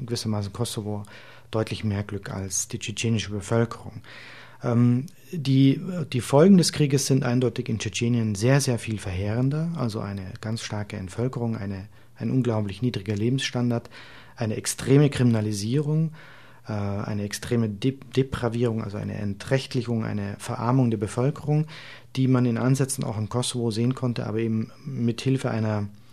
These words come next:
äh, sehr starken Verbindung zu einer kosovarischen Exilgemeinde, die sehr viel auch ökonomische Unterstützung für die jeweiligen, mm, Familienangehörigen geleistet hat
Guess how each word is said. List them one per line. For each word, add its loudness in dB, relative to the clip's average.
äh, 0
sehr 4
starken 0
Verbindung 4
zu -6
einer -4
kosovarischen -4
Exilgemeinde, 2
die 0
sehr 0
viel -2
auch -6
ökonomische 2
Unterstützung -2
für 2
die -4
jeweiligen, -2
mm, -4
Familienangehörigen 4
geleistet -4
hat -8